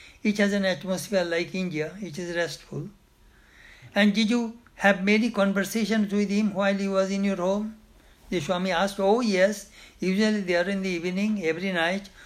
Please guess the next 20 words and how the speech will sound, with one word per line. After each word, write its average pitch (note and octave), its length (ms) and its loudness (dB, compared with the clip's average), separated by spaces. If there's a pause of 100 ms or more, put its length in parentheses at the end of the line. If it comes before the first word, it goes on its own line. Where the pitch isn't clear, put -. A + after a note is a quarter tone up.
(160)
we E3+ 200 0
would F#3+ 140 -2
sit F3 360 -6
after F3 260 -2
dinner E3 380 -4 (140)
was E3+ 120 -4
over, E3+ 380 -4 (480)
and F#3 180 -2
he G3 140 4
would G3+ 160 0 (160)
talk F3 340 0 (200)
on E3 260 -6
many G3+ 260 4 (220)
subjects, F3 540 -8 (260)
philosophy, E3+ 640 -4
science, E3+ 580 -4 (300)
and E3 160 -8
national E3+ 560 -4
development." E3+ 680 -6 (640)
"You A#3 120 4